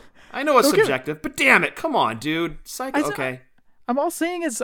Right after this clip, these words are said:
Speaker 2: underrated. I'm not saying it's my favorite of theirs.
Speaker 1: This must be how you felt when I said Macho Man Slim Jim is the greatest wrestling figure of all time.
Speaker 2: Uh, ew.
Speaker 1: See? Now you know my, my struggle right now.
Speaker 2: Ew, Scotty. Ew.
Speaker 1: <laughs>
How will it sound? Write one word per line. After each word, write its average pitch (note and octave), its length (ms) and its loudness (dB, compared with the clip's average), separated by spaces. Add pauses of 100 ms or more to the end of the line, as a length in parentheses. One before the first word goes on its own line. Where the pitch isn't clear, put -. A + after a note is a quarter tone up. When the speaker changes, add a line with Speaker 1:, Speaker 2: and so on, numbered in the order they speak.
(180)
Speaker 2:
underrated. A3+ 920 -2
I'm D3 120 -4
not G3+ 160 0
saying A3 240 0
it's - 320 -6
my F3 280 -4
favorite G3 560 -4
of C#3 160 -10
theirs. C#3 440 -10 (440)
Speaker 1:
This E3+ 340 -4
must C4+ 220 -6
be G#3+ 140 -2
how G3 100 0
you E3+ 220 -4
felt B2 280 -2
when C3+ 100 -4
I C3 80 -6
said C3+ 240 -8
Macho C#3+ 280 -6
Man D3 180 -6
Slim C#3+ 240 -8
Jim A#2+ 160 -8
is G#2+ 100 -10
the A#2 60 -12
greatest B2 360 -8
wrestling A#2+ 260 -10
figure A2+ 300 -12
of A2 60 -12
all A2+ 100 -10
time. G2+ 340 -14 (320)
Speaker 2:
Uh, A3 340 6
ew. G#3 400 2 (400)
Speaker 1:
See? D3+ 500 -8 (120)
Now C#3+ 140 -4
you D3+ 160 -2
know C#3+ 120 -2
my, C3 260 -4
my C3+ 140 -6
struggle C3 380 -6
right A2 200 -8
now. A2 220 -12 (280)
Speaker 2:
Ew, A3+ 540 0
Scotty. D3+ 600 -6
Ew. G#3+ 380 2 (260)
Speaker 1:
<laughs> C4 140 -2